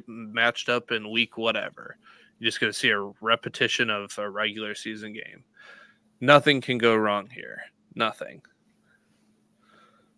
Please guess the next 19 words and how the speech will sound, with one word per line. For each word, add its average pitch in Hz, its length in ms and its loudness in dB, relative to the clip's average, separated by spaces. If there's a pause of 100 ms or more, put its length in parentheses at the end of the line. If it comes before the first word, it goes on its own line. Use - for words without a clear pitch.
(160)
But, 107 400 -2
uh, 101 300 2 (760)
<laughs> - 80 -6 (460)
the 127 240 -4 (140)
last 127 420 6
thing 113 340 2 (380)
I 117 140 2
want 127 340 2
to - 120 -10
t-, - 140 -10 (300)
ask, 117 520 8 (800)
I 113 100 -6
wanna 117 220 2
ask 117 440 2
Tweet - 360 -6
first. - 580 -10 (3500)
Do 202 200 12
you 294 220 12
believe? 254 840 2